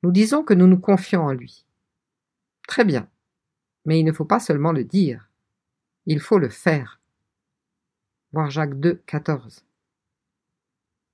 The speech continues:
Affirmer nous confier en lui n'est pas suffisant.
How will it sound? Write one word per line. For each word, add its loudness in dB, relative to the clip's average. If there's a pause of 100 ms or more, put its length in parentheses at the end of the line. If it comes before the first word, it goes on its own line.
(160)
Affirmer 2
nous 4
confier -2
en 0
lui 0
n'est 0
pas -4
suffisant. -6